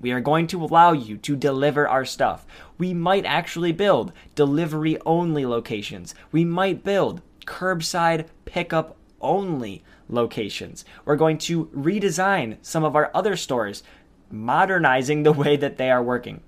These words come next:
This is, again, an actual tangible thing that is gonna drive that net revenue and that earnings growth. How? Well, if you think about a very densely populated area,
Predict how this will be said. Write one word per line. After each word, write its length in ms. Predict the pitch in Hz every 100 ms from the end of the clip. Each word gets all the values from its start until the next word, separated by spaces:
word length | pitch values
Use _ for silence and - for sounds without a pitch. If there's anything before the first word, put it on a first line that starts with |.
| -
This 400 | 120 147 220 -
is, 240 | 135 135 -
again, 540 | 180 214 165 127 131 - - - - _ _ _ _ -
an 140 | 151 -
actual 580 | 127 151 - 151 151
tangible 560 | 147 156 139 135 120 123
thing 280 | - 196 180
that 100 | 165
is 100 | 147
gonna 180 | 139 135
drive 580 | 104 117 127 139 135 123
that 140 | 123
net 200 | 120 -
revenue 460 | 143 165 160 156 156 - - -
and 280 | 135 131
that 240 | 113 117 113
earnings 360 | 135 127 107 -
growth. 380 | 95 - - _ _ _ _ _ _ _ - _ -
How? 480 | - 123 120 165 - _ _ _ _
Well, 380 | 135 107 127 165 - - -
if 120 | -
you 40 | -
think 160 | 180
about 200 | 185 190
a 20 |
very 180 | 156 160
densely 600 | 131 - 135 143 - 147
populated 680 | 139 143 135 131 123 117 113
area, 440 | 170 180 98 78